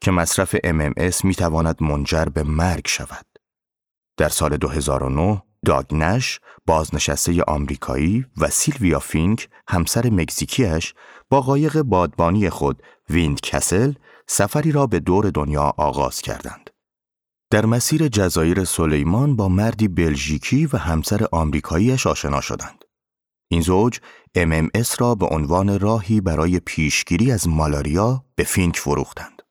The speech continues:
صبح روزی از روزهای ماه اوت، پس از یک شب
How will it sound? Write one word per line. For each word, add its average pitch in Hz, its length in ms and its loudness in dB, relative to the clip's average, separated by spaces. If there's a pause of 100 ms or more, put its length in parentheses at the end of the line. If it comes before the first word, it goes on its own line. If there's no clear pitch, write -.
(920)
صبح - 360 0
روزی 98 440 2
از 87 140 2
روزهای 85 580 0
ماه 85 260 2 (120)
اوت، 117 400 0 (260)
پس 98 200 -2
از 92 160 0
یک 107 180 2
شب 98 240 -2